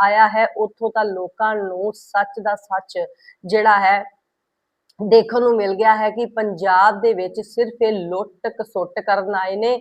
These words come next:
ਇਸ ਤੋਂ ਇਲਾਵਾ ਇਹਨਾਂ ਨੂੰ ਲੋਕਾਂ ਦੇ ਦਰਦ ਨਾਲ ਕੋਈ ਲੈਣਾ ਦੇਣਾ ਨਹੀਂ ਹੈ। ਤਾਂ ਹੁਣ ਜਿਹੜਾ ਹੈ, ਜਿੱਥੇ ਇੱਕ ਪਾਸੇ ਪੰਜਾਬ ਦੇ ਮੁੱਖ ਮੰਤਰੀ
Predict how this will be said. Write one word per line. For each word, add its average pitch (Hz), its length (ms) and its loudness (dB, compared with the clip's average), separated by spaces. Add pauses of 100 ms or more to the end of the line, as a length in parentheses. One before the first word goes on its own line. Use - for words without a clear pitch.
(360)
ਇਸ 254 180 4
ਤੋਂ 262 220 2
ਇਲਾਵਾ 226 400 4 (100)
ਇਹਨਾਂ 226 300 -2
ਨੂੰ 208 260 -4
ਲੋਕਾਂ 185 420 -4
ਦੇ 208 160 -4
ਦਰਦ 180 420 -8
ਨਾਲ 196 240 -4
ਕੋਈ 196 340 -6
ਲੈਣਾ 175 280 -6
ਦੇਣਾ 170 320 -12
ਨਹੀਂ 175 240 -16
ਹੈ। 190 100 -20 (540)
ਤਾਂ 220 140 8
ਹੁਣ 233 340 2 (260)
ਜਿਹੜਾ 220 420 2
ਹੈ, 214 240 4 (380)
ਜਿੱਥੇ 240 380 0
ਇੱਕ 226 140 -4
ਪਾਸੇ 214 320 0
ਪੰਜਾਬ 196 520 0
ਦੇ 220 80 -2
ਮੁੱਖ 208 200 -6
ਮੰਤਰੀ 196 340 -4